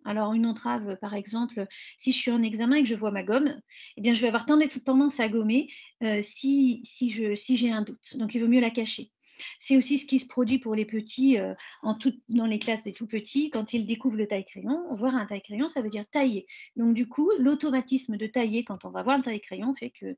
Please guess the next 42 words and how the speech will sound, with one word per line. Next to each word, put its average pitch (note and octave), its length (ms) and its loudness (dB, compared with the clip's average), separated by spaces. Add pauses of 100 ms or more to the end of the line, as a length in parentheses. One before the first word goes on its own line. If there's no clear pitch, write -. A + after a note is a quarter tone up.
(320)
reviendront G#3 680 0
la G3+ 140 -6
première G#3 340 -4
année G3 200 -4
d'école, A3 340 -4
en F3 160 -6
tout - 100 -16
cas, A#3+ 180 -6
avec, G#3 300 -10
euh, - 80 -12
des A3 120 -16
crayons B3+ 260 0
tout C4 140 -6
petits A#3+ 260 -8
à C4+ 60 -6
la A#3+ 80 -6
maison. - 220 -10 (880)
C'est A3+ 140 0
aussi G#3+ 240 -2
ce - 80 -8
qui A#3 120 -4
se - 60 -10
produit G3 360 -2
quand G#3 180 -4
vous G#3+ 280 -4
griffonnez A3 640 0
à G3+ 60 -2
côté A#3 240 -6
du G#3+ 120 -4
téléphone. F#3 340 -8 (560)
Donc, C4+ 240 4
il - 20 -2
y F4+ 40 0
a - 20 0
des C#4+ 100 2
moments D4 340 6
où E4+ 40 2
ça C4 180 0
paraît C4+ 240 2
pas F4 140 -2
trop F4+ 240 0
gênant. C4 360 0